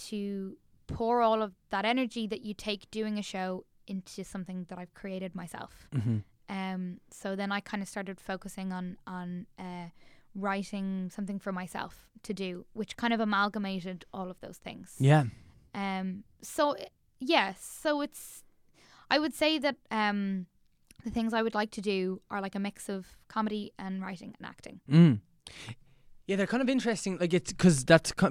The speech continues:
Speaker 2: really super similar to w-, what my, how I would describe myself.
Speaker 1: Mm-hmm.
Speaker 2: And, uh, it's a, it's a really interesting thing because, like,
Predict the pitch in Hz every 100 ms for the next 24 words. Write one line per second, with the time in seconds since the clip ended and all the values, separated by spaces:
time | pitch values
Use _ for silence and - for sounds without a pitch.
0 | 147 139 127 151 165 - 180 160 165 131
1 | - 135 113 98 - 120 - 123 123 -
2 | - - 123 123 117 113 - - - -
3 | 131 143 139 131 - 131 127 127 98 254
4 | 240 233 202 135 131 127 123 113 - 127
5 | 170 - 180 147 120 - - - - -
6 | - 175 175 190 180 170 147 143 127 160
7 | 160 127 - 127 127 117 -